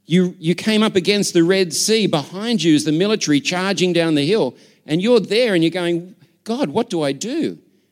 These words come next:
He parted that Red Sea. He gave you a dry seabed to walk across. And no sooner did you set foot on the far shore, this massive tidal wave came behind and wiped out the entire Egyptian army.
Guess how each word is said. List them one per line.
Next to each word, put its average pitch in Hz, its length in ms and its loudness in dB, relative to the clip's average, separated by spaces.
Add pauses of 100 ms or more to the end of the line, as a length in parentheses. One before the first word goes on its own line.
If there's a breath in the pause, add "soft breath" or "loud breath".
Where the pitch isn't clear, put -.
He - 140 -6
parted 202 520 -6
that 131 160 -4
Red 135 260 -4
Sea. 101 440 -6 (480)
He 147 140 -2
gave 165 300 0
you 151 120 2
a 143 60 2
dry 175 460 -4
seabed 143 500 -4
to 127 100 -6
walk 185 300 0
across. - 560 -8 (540)
And 156 120 0
no 175 140 2
sooner 208 400 -2
did 160 180 -4
you 151 80 -2
set 160 280 -4
foot 240 240 -4
on 147 100 0
the 123 80 2
far 139 300 -4
shore, 143 560 2 (560 soft breath)
this 160 200 -2
massive 185 680 -6
tidal 196 340 -2
wave 120 280 -2
came 151 260 -6
behind 143 400 -4
and 131 140 -2
wiped 160 340 -4
out 151 200 -4
the 123 100 -4
entire 139 420 -4
Egyptian 123 400 -6
army. 120 400 -8